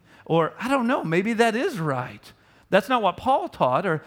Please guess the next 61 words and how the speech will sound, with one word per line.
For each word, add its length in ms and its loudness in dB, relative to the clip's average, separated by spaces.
"That's 180 0
not 140 2
what 160 2
our 80 0
pastor 420 -4
taught," 260 0
or, 60 0
"That's 220 -2
not 100 0
what 160 2
I 80 0
saw 240 -2
in 80 -2
Scripture, 540 -4
but 280 -4
man, 300 2
maybe 240 2
that 160 4
is 180 0
right." 180 4
And 160 0
that's 200 2
what 180 2
was 160 -4
going 300 2
on. 260 2
So 200 0
it's 140 -4
sly, 540 0
it's 200 0
slick, 560 2
it's 200 -2
dangerous, 580 0
it's 180 -6
covert. 920 2
And 120 4
that's 180 2
what's 240 2
happening. 520 0
And 100 -2
Paul 320 2
catches 480 -2
wind 280 0
of 140 -2
this. 300 -10
And 100 4
he 100 2
can't 220 2
do 120 0
anything 340 -2
about 300 6
it 80 -6
'cause 160 -2
he 60 -8
can't 320 0
get 160 4
out 180 4
of 100 -2
prison 400 0
and 160 -2
go 400 4